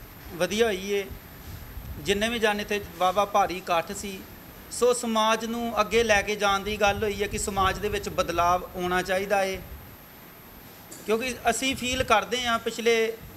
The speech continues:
ਸੱਤਰ ਸਾਲਾਂ ਤੋਂ, ਜਦੋਂ ਵੀ ਆਪਣਾ ਦੇਸ਼ ਜਦੋਂ ਦਾ ਆਜ਼ਾਦ ਹੋਇਆ ਏ, ਤੇ ਬਹੁਤ ਜਿਹੜੀਆਂ ਚੀਜ਼ਾਂ ਹੋਣੀਆਂ ਚਾਹੀਦੀਆਂ ਸੀ, ਜਿਹੜੀਆਂ ਨਹੀਂ ਹੋਈਆਂ, ਜਿਸ ਕਰਕੇ ਸਾਡਾ ਨੌਜਵਾਨ ਜਿਹੜਾ ਏ,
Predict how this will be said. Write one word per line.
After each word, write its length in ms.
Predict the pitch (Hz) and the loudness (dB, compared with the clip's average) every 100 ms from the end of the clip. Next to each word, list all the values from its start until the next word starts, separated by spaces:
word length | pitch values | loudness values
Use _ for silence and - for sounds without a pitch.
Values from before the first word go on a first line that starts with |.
| - | -4
ਸੱਤਰ 340 | - 208 220 | 0 2 0
ਸਾਲਾਂ 360 | 208 208 196 196 | 4 4 4 0
ਤੋਂ, 160 | 202 196 | -2 -4
ਜਦੋਂ 260 | 202 208 | -2 -2
ਵੀ 140 | 214 208 - | -4 -4 2
ਆਪਣਾ 340 | 196 190 196 | 2 4 0
ਦੇਸ਼ 280 | 175 185 190 | 2 -2 -2
ਜਦੋਂ 340 | 165 180 180 | -2 -2 0
ਦਾ 100 | 180 | 2
ਆਜ਼ਾਦ 400 | 196 165 165 165 | 2 4 2 2
ਹੋਇਆ 240 | 196 180 160 | 0 2 2
ਏ, 180 | 180 180 - - - - - - - - - - - | 0 -6 -14 -20 -18 -18 -18 -18 -20 -20 -20 -20 -2
ਤੇ 300 | 214 220 208 - - - | 2 2 0 -8 -18 -14
ਬਹੁਤ 400 | 185 196 277 294 | -2 4 4 2
ਜਿਹੜੀਆਂ 340 | 254 269 269 277 | 0 0 0 -2
ਚੀਜ਼ਾਂ 340 | 233 190 262 | -4 2 2
ਹੋਣੀਆਂ 420 | 233 254 214 220 | 2 0 0 0
ਚਾਹੀਦੀਆਂ 480 | 233 220 220 233 240 | 4 2 2 -2 -4
ਸੀ, 320 | 226 226 233 - - - - 165 | -4 -4 -6 -10 -18 -18 -14 2
ਜਿਹੜੀਆਂ 340 | 240 240 262 | 2 4 0
ਨਹੀਂ 280 | 226 254 285 | 2 2 2
ਹੋਈਆਂ, 240 | 262 247 | 2 2
ਜਿਸ 220 | 202 247 | 2 2
ਕਰਕੇ 320 | - 240 247 233 | 2 0 2 4
ਸਾਡਾ 300 | 226 214 226 | 4 4 2
ਨੌਜਵਾਨ 640 | 208 208 208 220 233 233 | 2 0 0 2 2 2
ਜਿਹੜਾ 280 | 220 226 220 | 2 4 4
ਏ, 220 | 214 | 2